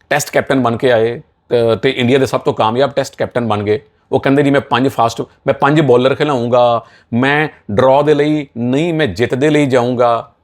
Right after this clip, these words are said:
ਔਰ ਤੁਸੀਂ ਦੇਖ ਲਓ ਕੀ ਉਹਨਾਂ ਨੇ ਕੀਤਾ। ਤੇ ਫਿਰ ਰੋਹਿਤ ਸ਼ਰਮਾ ਆਏ, ਉਹ ਵੀ ਚਿੱਲ ਆਊਟ ਰਹਿਣ ਵਾਲੇ ਆ, "ਕੋਈ ਗਾਰਡਨ ਮੇਂ ਨਹੀਂ ਘੂਮੇਗਾ" ਟਾਈਪ, ਮਤਲਬ ਮਸਤੀ ਵਾਲੇ ਕੈਪਟਨ। ਗਿੱਲ ਸਾਹਿਬ ਹੁਣ ਕਿਹੋ ਜਿਹੇ ਕੈਪਟਨ ਬਣਨਗੇ?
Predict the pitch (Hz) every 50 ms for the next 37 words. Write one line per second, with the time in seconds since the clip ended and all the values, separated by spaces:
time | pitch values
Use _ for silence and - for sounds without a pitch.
0 | _ - - 101 98 107 123 117 98 104 104 - 113 120 127 - _ - 135 135
1 | 127 127 123 120 110 127 104 - - 110 110 - _ _ _ _ - _ - _
2 | _ _ - 135 131 127 123 120 117 113 110 107 101 98 92 87 85 82 82 80
3 | 80 78 - - 104 113 131 143 - - 127 110 117 139 147 139 143 156 160 151
4 | - _ _ _ _ _ _ - 151 156 165 - - - - 139 135 127 127 123
5 | 127 107 110 120 120 127 127 131 127 135 135 226 254 - 190 - 170 170 180 147
6 | 117 127 117 117 120 131 143 147 143 139 135 135 135 143 123 110 110 113 110 117
7 | 117 110 120 113 104 - 110 113 113 - _ _ _ _ _ - 139 156 156 123
8 | 120 127 131 - - 156 151 143 139 135 131 123 - 110 107 - 117 113 110 -
9 | _ _ _ _ _ _ _ - _ _ _ _ - - 110 95 127 151 175 180
10 | - 185 185 180 143 147 143 131 139 117 123 127 127 - - 101 - - 101 95
11 | 87 80 80 80 76 71 67